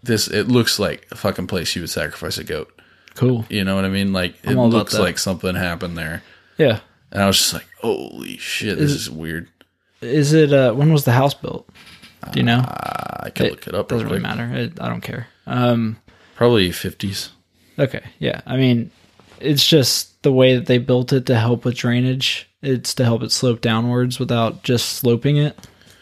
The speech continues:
Speaker 2: I'm sure is part of why.
Speaker 1: Yeah, or they were a witch's coven that needed a place to s-, do spells and shit.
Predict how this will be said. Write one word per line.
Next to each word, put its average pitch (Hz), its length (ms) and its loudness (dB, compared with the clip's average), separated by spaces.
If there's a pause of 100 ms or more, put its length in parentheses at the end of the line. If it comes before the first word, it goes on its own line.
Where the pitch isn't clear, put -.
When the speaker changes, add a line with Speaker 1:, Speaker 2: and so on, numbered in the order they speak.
(140)
Speaker 2:
I'm 131 120 -2
sure 131 300 0
is 131 120 -8
part 127 260 -4
of 123 200 -6
why. 120 300 2
Speaker 1:
Yeah, 85 80 2
or 107 160 4
they 104 160 2
were 110 220 4
a 110 60 4
witch's 107 300 -2
coven 120 460 0
that 113 220 2
needed 101 240 0
a 107 60 0
place 107 380 -2
to 123 100 -6
s-, 117 80 -6 (200)
do 117 260 0
spells - 440 -6
and - 100 -14
shit. - 220 -10